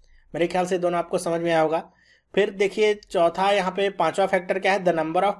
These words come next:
consumers in the market। हाँ, ये भी बहुत इंपॉर्टेंट है कि जिस भी मार्केट में आप हैं उसमें कंज्यूमर्स कितने हैं, ये भी डिपेंड करता है कि किसी वस्तु की डिमांड कैसी होगी। और कई बार इसे जैसे लिखा है the number of consumer, तो इसे हम दूसरे टर्म में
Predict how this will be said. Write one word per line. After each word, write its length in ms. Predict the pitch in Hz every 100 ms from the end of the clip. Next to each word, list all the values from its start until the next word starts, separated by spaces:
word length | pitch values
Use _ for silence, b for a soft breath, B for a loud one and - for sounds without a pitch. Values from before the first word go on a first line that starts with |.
| 165
consumers 540 | 147 139 143 185 190
in 140 | - 131
the 140 | 151
market। 420 | 180 127 113 - -
हाँ, 140 | 127
ये 160 | 113 131
भी 140 | 151
बहुत 220 | 180 170 175
इंपॉर्टेंट 460 | 180 170 170 170
है 80 | 165 180 B B B -
कि 120 | 226 - _ _ _
जिस 400 | 143 131 254 233
भी 240 | 196 165 233
मार्केट 480 | 180 151 156 185 190
में 100 | 180
आप 220 | 175 175
हैं 220 | 170 117 b b _
उसमें 320 | - 170 208 226
कंज्यूमर्स 640 | 190 156 147 165 190 240
कितने 320 | - 208 - 208
हैं, 80 |
ये 200 | 233 175
भी 120 | 170 208
डिपेंड 340 | 202 208 214
करता 320 | 196 190 190
है 120 | 185
कि 140 | 196 214
किसी 300 | - - 190
वस्तु 260 | 175 175
की 140 | 180 196
डिमांड 440 | 139 127 147 175
कैसी 300 | 156 117 120
होगी। 320 | 110 107 113 117 B B B
और 200 | 202 202 -
कई 240 | 202 240
बार 180 | 233 226
इसे 220 | 190 226
जैसे 320 | 220 214 220
लिखा 200 | 214 196
है 80 | 214
the 100 | 208
number 260 | 165 156 196
of 180 | 202
consumer, 380 | 208 202 202 214 262 B _ -
तो 120 | 220 202
इसे 260 | 175 247
हम 200 | 226 240
दूसरे 260 | 220 202 226
टर्म 180 | 226 220
में 160 | 240